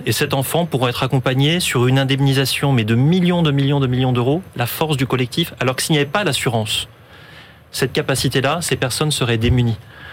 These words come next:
C'est dans ces cas extrêmes, souvent dont on n'ose pas parler parce qu'il y a un côté un peu anxiogène, qu'on trouve la vérité et la profondeur de ce métier.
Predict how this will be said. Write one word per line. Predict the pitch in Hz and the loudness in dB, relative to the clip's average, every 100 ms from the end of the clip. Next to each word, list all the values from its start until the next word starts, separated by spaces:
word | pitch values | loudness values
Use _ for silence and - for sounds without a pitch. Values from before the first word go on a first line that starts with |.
| - - | -18 -10
C'est | - 135 | -2 0
dans | 160 | 2
ces | - | 0
cas | - 165 | 0 0
extrêmes, | 160 - 175 160 | 0 -2 0 0
souvent | 185 180 | 2 2
dont | 190 165 | 2 2
on | |
n'ose | 147 139 | 2 2
pas | 160 | -2
parler | 156 147 156 | -2 0 0
parce | 139 107 | 0 -2
qu'il | 131 | 0
y | 123 | 0
a | |
un | 123 | 0
côté | 135 135 | 0 0
un | 131 | 0
peu | - | 0
anxiogène, | 120 - 123 170 180 | -2 0 0 0 -2
qu'on | - | -2
trouve | 131 - 147 131 | -2 0 0 2
la | 120 | 2
vérité | 113 120 151 - 160 202 - - - - | 2 2 0 0 0 -2 -8 -20 -10 -4
et | 120 | -2
la | - | -2
profondeur | - 165 - 151 147 131 | -2 -4 0 2 2 0
de | 117 | -2
ce | 123 | -2
métier. | 107 - | -4 -4